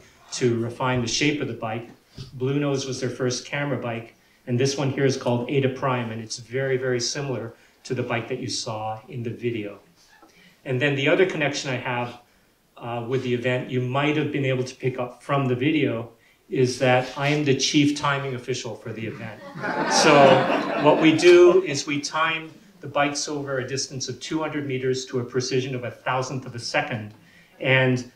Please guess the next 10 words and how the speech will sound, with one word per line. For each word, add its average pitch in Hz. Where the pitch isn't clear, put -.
the 127
other 160
thing 143
is 127
these 165
things 139
here 123
are 120
wind 143
meters. 113